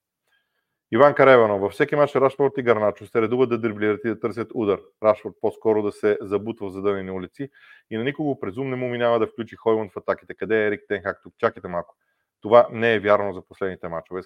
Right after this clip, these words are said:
Категоричен съм, че не е вярно за последните мачове. И Ман Юнайтед има огромен прогрес в това отношение, по отношение на комбинативността.“ Джора: „Има ли бъдеще Луконга в Арсенал?“ Джони Еванс отново на двайсет. <laughs> Да, на две по двайсет.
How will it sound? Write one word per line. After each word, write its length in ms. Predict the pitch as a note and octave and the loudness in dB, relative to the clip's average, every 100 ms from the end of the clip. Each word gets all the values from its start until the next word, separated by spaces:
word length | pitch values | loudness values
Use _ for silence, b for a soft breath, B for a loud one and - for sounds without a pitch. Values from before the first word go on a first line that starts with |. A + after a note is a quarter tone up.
| - | -6
Категоричен 540 | G#2 F#2+ F#2+ F#2+ G#2+ | -6 -4 -8 -8 -14
съм, 160 | - A2 | -16 -16
че 140 | G2+ | -12
не 120 | F#2+ | -8
е 40 | F#2+ | -4
вярно 260 | G2 F#2 | -6 -6
за 80 | F2 | -14
последните 460 | _ - F2+ E2+ E2+ | _ -12 -10 -10 -14
мачове. 360 | E2 - A#2+ - b b _ | -14 -10 -12 -12 b b _
И 100 | A2 | -10
Ман 160 | G#2 A#2 | 0 0
Юнайтед 240 | A#2 A2+ | 0 -2
има 160 | A#2+ A#2+ - | -4 -6 -6
огромен 600 | G#2+ G2 G#2 A2 A2+ A2+ _ | -12 -4 -2 0 -2 -8 _
прогрес 380 | G#2 F#2 F#2 F2+ - _ _ _ _ _ - | -10 -4 -4 -6 -16 _ _ _ _ _ -14
в 100 | F#2 | -10
това 140 | - F2 | -4 -4
отношение, 380 | - - A2 | -4 -10 -10
по 80 | - | -10
отношение 300 | - F#2 G2+ | -18 -12 -10
на 120 | F#2+ | -10
комбинативността.“ 800 | - F2+ F2+ F2 F2 F2 _ - _ _ _ _ _ _ _ _ _ _ _ _ _ _ _ _ _ _ _ _ - | -12 -14 -12 -14 -18 -20 _ -16 _ _ _ _ _ _ _ _ _ _ _ _ _ _ _ _ _ _ _ _ -2
Джора: 360 | G#2+ D3 C3 A2 | 8 10 10 6
„Има 120 | C#3 | 2
ли 60 | C3+ | 4
бъдеще 300 | C3+ C3 C#3 | 4 4 0
Луконга 360 | A2+ C3+ C3 | 2 0 0
в 80 | - | 0
Арсенал?“ 380 | G#2+ - B2 B2+ | 0 2 0 2
Джони 220 | B2+ B2+ | 0 2
Еванс 240 | B2+ C3 | 0 -2
отново 360 | - B2 B2+ B2 | -4 -2 0 0
на 140 | A2+ | -2
двайсет. 560 | G2 G#2+ G#2+ - - - | 2 6 6 2 -16 -2
<laughs> 280 | D#3+ - _ B B B B B B B | -2 -2 _ B B B B B B B
Да, 200 | E3+ G3 | 6 8
на 100 | D3+ | 8
две 180 | C#3 D#3+ | 4 4
по 80 | C#3+ | 6
двайсет. 380 | B2+ - - | 8 6 4